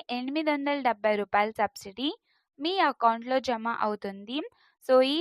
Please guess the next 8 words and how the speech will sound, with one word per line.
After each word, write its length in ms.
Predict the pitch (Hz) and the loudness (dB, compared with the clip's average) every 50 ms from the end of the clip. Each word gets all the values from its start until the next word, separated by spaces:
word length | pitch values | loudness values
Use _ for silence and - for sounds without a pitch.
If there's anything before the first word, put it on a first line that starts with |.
| 370 | 0
జనవరి 520 | 359 - 320 285 262 254 254 262 262 262 269 | 2 2 2 2 2 0 0 -2 -2 0 -2
నుంచి 340 | 262 254 247 240 240 - 269 262 | -2 -4 -4 -4 -6 -6 -6 -6
మీరు 240 | 247 240 240 262 285 | -4 -2 -2 -2 -2
గ్యాస్ 360 | 247 254 254 233 233 254 247 - | 0 0 0 2 0 -2 -2 -4
సిలిండర్ 360 | 254 240 233 233 254 254 226 | -6 -6 -4 -2 -2 0 0
బుక్ 180 | 247 240 _ - | 0 -2 _ -4
చేసుకునే 500 | 240 226 226 - - 226 220 220 226 233 | -4 -4 -4 -4 -6 -8 -6 -4 -6 -4
వాళ్ళకి 520 | 220 220 208 202 202 202 - - 262 285 | -2 -2 -2 -2 -2 -6 -8 -6 -4 -4